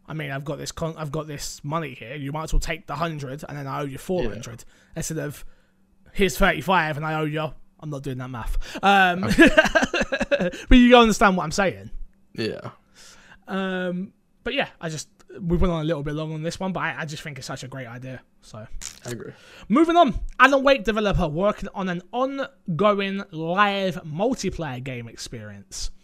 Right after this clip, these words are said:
Speaker 1: Uh, Remedy, the studio behind such titles as Alan Wake, Quantum Break, which is a good game, don't let Mister Moody tell you otherwise, and the up-and-coming Control,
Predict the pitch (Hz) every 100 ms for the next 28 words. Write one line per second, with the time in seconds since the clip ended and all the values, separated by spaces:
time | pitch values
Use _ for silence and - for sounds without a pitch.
0 | _ - - - 160 180 247 226 226 196
1 | 170 - 208 180 185 170 170 180 170 160
2 | 175 185 180 175 165 151 151 143 156 165
3 | 156 220 - - - - 160 160 170 220
4 | - 127 - 131 147 139 185 202 156 139
5 | 139 - 143 135 - 135 175 202 220 220
6 | - - - - 349 359 294 214 240 233
7 | 220 202 196 190 185 160 - 262 277 196
8 | 147